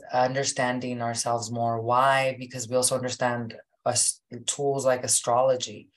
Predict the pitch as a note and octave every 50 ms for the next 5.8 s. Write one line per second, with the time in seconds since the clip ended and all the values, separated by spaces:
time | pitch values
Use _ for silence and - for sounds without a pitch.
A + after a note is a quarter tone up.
0 | _ _ _ _ _ _ _ - B2+ B2 - - B2+ B2+ B2+ - - G#2 - -
1 | - - - - B2 B2+ B2 B2 B2 A#2+ A#2+ B2 B2 B2 A#2 A#2 A2+ - - A#2
2 | A#2 A#2 A2 G#2 G#2+ A2+ A#2 B2 C3+ C3 A#2 A2+ A2 A2 - - - - - _
3 | _ A#2+ B2 C#3 D3+ D3+ D3 D3+ C#3 C#3 C3+ B2+ B2 A#2+ A#2 A#2+ C3+ D#3 D#3+ C3+
4 | B2 A#2+ A#2+ B2+ C3 C3+ C3 B2+ B2 C#3+ D3 D3+ C3+ B2+ A#2+ B2 A#2+ A2+ A2 A#2
5 | A2+ - - A2+ A2 A2+ B2 B2+ B2+ A#2+ A#2 A#2 B2+ C#3 C#3 -